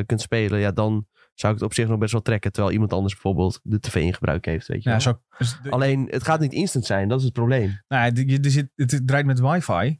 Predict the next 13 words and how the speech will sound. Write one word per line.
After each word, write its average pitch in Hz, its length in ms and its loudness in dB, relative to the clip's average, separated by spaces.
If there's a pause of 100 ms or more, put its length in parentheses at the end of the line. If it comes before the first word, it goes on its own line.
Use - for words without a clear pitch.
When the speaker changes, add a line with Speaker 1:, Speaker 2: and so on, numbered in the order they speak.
(100)
Speaker 2:
dus, - 380 0
eh, 117 200 0
of 104 160 0
wifi 110 280 2
zeggen 101 220 2
wij 98 100 4
hier 98 140 4
in 95 60 2
Nederland. 92 340 0 (340)
Speaker 1:
<laughs> - 240 -6
Speaker 2:
Eh, 117 400 2 (220)
dus 135 220 0
dan 143 360 -2